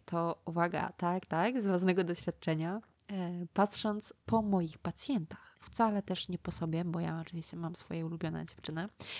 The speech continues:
e, ale patrząc po moich pacjentach, słuchajcie, ile radości do ich życia wnoszę ja, <laughs> to tak, słuchajcie, brzmi bardzo, mm,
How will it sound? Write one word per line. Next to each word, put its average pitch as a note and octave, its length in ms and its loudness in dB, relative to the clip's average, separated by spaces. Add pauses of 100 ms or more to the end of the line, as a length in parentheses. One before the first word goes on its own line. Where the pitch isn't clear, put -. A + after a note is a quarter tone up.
(540)
e, E3 360 4 (200)
ale F#3+ 140 2
patrząc A#3+ 380 4
po A3 160 2
moich G#3 260 -2
pacjentach, F3+ 560 -2
słuchajcie, - 400 -4
ile F#3 220 -2
radości F#3+ 800 0 (840)
do F3 120 0
ich E3+ 200 0
życia E3+ 580 0 (480)
wnoszę E3+ 460 0
ja, E3 380 2 (500)
<laughs> - 600 -4
to G3+ 100 4
tak, B3 200 2
słuchajcie, B3+ 380 4
brzmi A3+ 300 0
bardzo, G#3 440 6
mm, F#3+ 840 -4